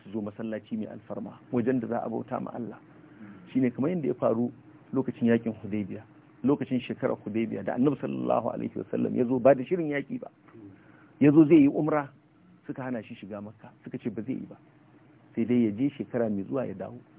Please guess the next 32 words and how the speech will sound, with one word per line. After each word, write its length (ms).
amma 240
wannan 280
shekarar 400
ba 80
zai 200
yi 80
ba. 80
To 80
wannan 480
yana 180
daga 160
cikin 280
ilhadi, 320
ka 80
hana 260
mutane 540
zuwa 180
ɗakin 400
Allah, 240
ka 100
hana 200
mutane 420
zuwa 220
shiga 240
masallaci. 600
Waɗansu 560
sun 160
yi 60
ta 140
zalunci 580
yayin 320
da 220